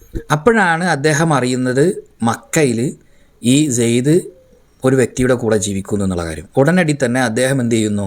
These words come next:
മക്കയിലേക്ക് പുറപ്പെടുന്നു. മുഹമ്മദ് നബി സല്ലല്ലാഹു അലൈഹി വസല്ലമയുമായിട്ട് സംസാരിക്കുന്നു. മുഹമ്മദ് നബി സല്ലല്ലാഹു അലൈഹി വസല്ലം എന്താ പറയുന്നതെന്നറിയോ? സെയ്ദിന് എന്താണോ ആഗ്രഹം അങ്ങനെ നിങ്ങൾക്ക് ചെയ്യാമെന്നാണ്. നോക്കൂ, ഇവിടെ കാണുന്നൊരു അത്ഭുതം എന്താണെന്ന് വെച്ച് കഴിഞ്ഞാൽ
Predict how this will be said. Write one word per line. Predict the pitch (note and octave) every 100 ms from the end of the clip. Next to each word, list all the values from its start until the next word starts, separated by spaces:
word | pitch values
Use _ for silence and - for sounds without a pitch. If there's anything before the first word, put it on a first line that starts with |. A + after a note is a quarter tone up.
| G2+
മക്കയിലേക്ക് | - B2+ A2+ A2+ A2+
പുറപ്പെടുന്നു. | G2 G#2+ G2 G2 - _ _ - - - -
മുഹമ്മദ് | A#2+ C#3 F3+ F3+
നബി | E3+ D3
സല്ലല്ലാഹു | C#3+ B2+ A#2+
അലൈഹി | A2+
വസല്ലമയുമായിട്ട് | B2+ A#2+ A#2 A#2 A2 G#2 G#2 G#2+
സംസാരിക്കുന്നു. | G2 - G2+ - F2 D#2 - - - - - - -
മുഹമ്മദ് | C3 F3 G#3+ G3+
നബി | F#3 D#3+
സല്ലല്ലാഹു | E3 D#3 D3+
അലൈഹി | C#3+
വസല്ലം | C#3+ D3
എന്താ | B2 C3
പറയുന്നതെന്നറിയോ? | B2 A2+ A#2 A#2 G2+ G2 - - - - - - - - B2+
സെയ്ദിന് | C#3+ E3+ G#3 A3
എന്താണോ | F#3 F#3 F#3 F3+
ആഗ്രഹം | C#3 C3+ C#3
അങ്ങനെ | A#2+ B2+ C3+
നിങ്ങൾക്ക് | G#2+ G#2 A2+
ചെയ്യാമെന്നാണ്. | G2+ F2+ F#2 F#2 E2+ D#2 D2+ - - - - - _ _ _ _ _ _ - _ _ _ -
നോക്കൂ, | C#3+ D3+ F3+
ഇവിടെ | E3 F3
കാണുന്നൊരു | D#3 D#3 E3 C3
അത്ഭുതം | B2+ C#3 E3
എന്താണെന്ന് | D3 C#3+ B2+
വെച്ച് | C3
കഴിഞ്ഞാൽ | B2